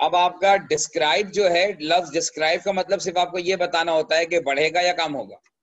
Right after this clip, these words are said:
तो ये आपने describe कर दिया कि ionization energy decreases down the group,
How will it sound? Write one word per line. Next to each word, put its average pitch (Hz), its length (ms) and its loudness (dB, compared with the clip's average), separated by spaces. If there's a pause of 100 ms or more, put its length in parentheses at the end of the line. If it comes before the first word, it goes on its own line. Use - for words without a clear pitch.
(840)
तो 117 60 -10
ये 143 120 -2
आपने 170 240 -2
describe 165 520 -2
कर 170 160 -2
दिया 165 260 -2
कि 170 120 -4
ionization 156 680 -4
energy 156 360 -4
decreases 147 720 -6
down 139 200 -2
the 135 140 -4
group, 190 220 0